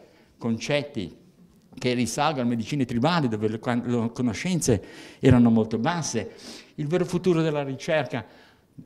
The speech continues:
n-, nella medicina sarà quando sarà fatta come viene fatta nel-, negli altri aspetti della ricerca, cioè, come diceva Karl Popper, deve essere pronta a mettere in discussione le-, un-,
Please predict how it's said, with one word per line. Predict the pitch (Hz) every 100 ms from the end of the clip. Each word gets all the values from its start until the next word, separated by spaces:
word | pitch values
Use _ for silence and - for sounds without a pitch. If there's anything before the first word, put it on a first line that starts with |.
| _ _ _ -
n-, | 139 -
nella | 143 147
medicina | 151 147 135 214 196
sarà | 151 135
quando | 127 143 143 123
sarà | 120 143 127
fatta | - - 165 190 190 151
come | 127 117
viene | 120 117
fatta | - 170 156
nel-, | 120 113 110 117
negli | 120 120
altri | 123 -
aspetti | 107 - 190 185 120
della | 101 95
ricerca, | 95 95 107 92 87 - 92 - - - -
cioè, | - 156 185 170 - - -
come | 135 123
diceva | 117 160 113
Karl | 131 120 127
Popper, | - 160 175 170
deve | 127 123
essere | 117 117 104
pronta | - 165 185 151
a | 113
mettere | 135 131 113
in |
discussione | 107 101 117 - 180 135 101
le-, | 107 -
un-, | 147 131 113